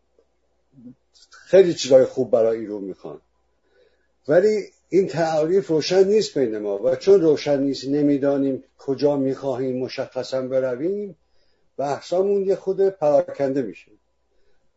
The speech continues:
ولی خیلی سپاسگزارم. امیدوارم که بتونیم این برنامه‌ها رو بیشتر و بیشتر ادامه بدیم.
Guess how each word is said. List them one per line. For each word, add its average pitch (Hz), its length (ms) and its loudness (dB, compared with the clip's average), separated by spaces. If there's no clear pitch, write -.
ولی 185 320 6
خیلی 185 400 4
سپاسگزارم. 151 1080 0
امیدوارم 135 640 0
که 151 300 -2
بتونیم 151 440 2
این 143 160 0
برنامه‌ها 117 680 0
رو 160 360 -4
بیشتر 135 400 2
و 131 60 2
بیشتر 120 380 0
ادامه 113 520 -4
بدیم. 165 320 -2